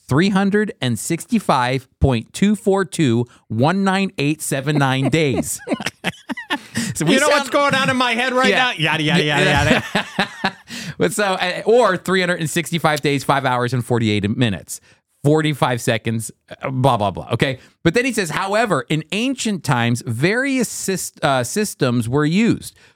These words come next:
Speaker 1: When one investigates the calendars of ancient India, Persia, Babylon, B-, Babylonia, and Assyria, Egypt, Central and South America, and China, it is interesting to notice that they uniformly had a twelve,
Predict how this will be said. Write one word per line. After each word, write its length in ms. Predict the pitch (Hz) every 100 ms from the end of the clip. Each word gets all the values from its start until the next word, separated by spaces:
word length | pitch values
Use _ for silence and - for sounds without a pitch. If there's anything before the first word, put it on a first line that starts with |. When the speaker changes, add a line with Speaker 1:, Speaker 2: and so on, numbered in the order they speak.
| _
Speaker 1:
When 260 | 135 147 135
one 200 | 151 220
investigates 720 | 220 156 - - 147 156 147
the 120 | -
calendars 600 | 131 135 143 147 139 135 120
of 140 | 110
ancient 400 | 123 123 120 123 -
India, 380 | 170 143 87 78
Persia, 480 | - 165 147 107
Babylon, 600 | 90 - 139 156 165 110 113
B-, 100 | 127 -
Babylonia, 720 | 131 131 127 143 156 127 90
and 140 | - 113
Assyria, 600 | 117 113 - 175 131 95 - -
Egypt, 560 | 175 185 135 98 - - _ _ -
Central 480 | - 180 180 185 151
and 120 | 135
South 280 | - 143 135
America, 440 | 135 139 151 139 -
and 160 | 123 107
China, 420 | - 156 180 120 -
it 80 | 127
is 140 | 110
interesting 500 | 156 185 214 - 170
to 100 | 147 131
notice 420 | 139 185 160 -
that 280 | 131 120 117
they 380 | 143 170 185 -
uniformly 1040 | 135 127 180 233 - 208 214 175 110 110 - _ _
had 200 | 147 151 -
a 220 | 139 127 120 _ -
twelve, 560 | - 160 160 196 190